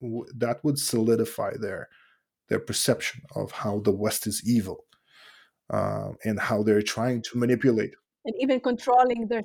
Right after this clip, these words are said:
Speaker 2: T V and trying, yeah,
Speaker 1: Yeah, yeah.
Speaker 2: to manipulate. Wow. It's mind-blowing, huh? To
Speaker 1: Yeah.
Speaker 2: And I think it's, it's, it's a place for, for each of us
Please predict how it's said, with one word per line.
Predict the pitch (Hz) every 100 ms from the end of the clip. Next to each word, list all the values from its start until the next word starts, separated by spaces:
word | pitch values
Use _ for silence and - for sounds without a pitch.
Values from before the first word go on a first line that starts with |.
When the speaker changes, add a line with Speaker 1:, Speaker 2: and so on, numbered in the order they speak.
| -
Speaker 2:
T | 277 254
V | 233 254 233 208
and | 190 196
trying, | 233 226 -
yeah, | 214 196
Speaker 1:
Yeah, | 107 - -
yeah. | 117 113
Speaker 2:
to | -
manipulate. | 220 214 214 214 - 190
Wow. | 208 190 190 - - - - - - _ _ - _ _ - - _ - - -
It's | 220
mind-blowing, | 294 320 247 214 202
huh? | 220 339 508 - _ -
To | 269 254 240 226 - _ _ _ _ _ _ _ _ - _ _ _ _ _ _
Speaker 1:
Yeah. | - 120 95 - _ _ _ _ _ _ _
Speaker 2:
And | 262 254 262
I | 262
think | 320 330
it's, | 392 -
it's, | 370 339 -
it's | 311 302
a | 285
place | 254 247 -
for, | - 269 -
for | - 247
each | 240 -
of | 240
us | 190 190